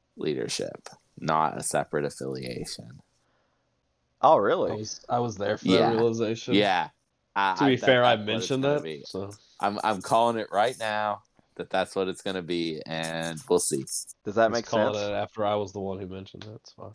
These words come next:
Speaker 1: It does, 'cause, I mean, they're kind of grouping the X-Men villains together.
Speaker 2: I see. Well, so Psylocke will just be X-Men. You don't think that she can go anywhere else? Is that right?
Speaker 1: She probably also X-Force.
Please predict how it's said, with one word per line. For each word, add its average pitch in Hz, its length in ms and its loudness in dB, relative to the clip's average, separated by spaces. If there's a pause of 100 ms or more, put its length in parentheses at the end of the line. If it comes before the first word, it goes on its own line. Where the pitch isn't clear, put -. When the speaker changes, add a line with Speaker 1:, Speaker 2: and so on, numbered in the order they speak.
Speaker 1:
It 143 200 0
does, 123 460 4
'cause, 92 500 -8
I 85 140 -4
mean, 78 400 -10
they're 85 160 0
kind 82 260 -2
of 76 140 -4
grouping 76 400 -2
the 64 320 -4 (140)
X-Men 73 420 -4
villains 65 460 -2
together. 65 480 -2 (1000)
Speaker 2:
I 120 100 -12
see. 85 180 -8 (1200)
Well, 98 180 0
so - 140 -10
Psylocke 131 400 10
will 120 60 0
just 107 160 -10
be 110 80 2
X-Men. 110 340 2
You 107 80 -4
don't 98 160 -4
think 95 160 -4
that 95 100 -10
she 90 300 -10 (160)
can 92 160 -10
go 87 100 -4
anywhere 87 300 -4
else? 92 380 -6
Is - 60 -20
that 90 120 -2
right? 92 220 -4
Speaker 1:
She 120 640 8
probably 95 300 4
also 73 320 0
X-Force. - 840 -8